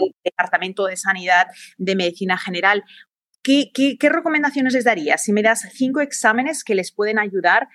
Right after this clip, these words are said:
a tener una guía, ¿cuáles serían los más importantes? Ya has mencionado que en ese colesterol vamos a, a, a mi-, a medir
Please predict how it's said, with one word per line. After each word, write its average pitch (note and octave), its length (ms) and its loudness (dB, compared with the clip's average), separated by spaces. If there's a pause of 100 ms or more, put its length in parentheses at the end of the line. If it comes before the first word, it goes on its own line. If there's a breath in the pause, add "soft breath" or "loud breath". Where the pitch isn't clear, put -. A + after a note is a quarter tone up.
(140 loud breath)
a F#3+ 160 -2
tener G3 360 -2
una G#3+ 300 2
guía, F3+ 580 -4 (300)
¿cuáles A#3+ 240 2
serían A3+ 280 -2
los G3+ 120 -6
más G3 220 -4
importantes? E3 560 -4
Ya G3 80 -2
has G3 80 -2
mencionado A3+ 580 -2
que F3 240 -4
en F3 80 -6
ese G3+ 160 -6
colesterol G3+ 480 -2
vamos G3 320 -2
a, F3+ 380 4
a, E3+ 420 -2
a E3+ 140 -2
mi-, F#3 180 -8
a F3+ 80 -2
medir F3+ 240 -4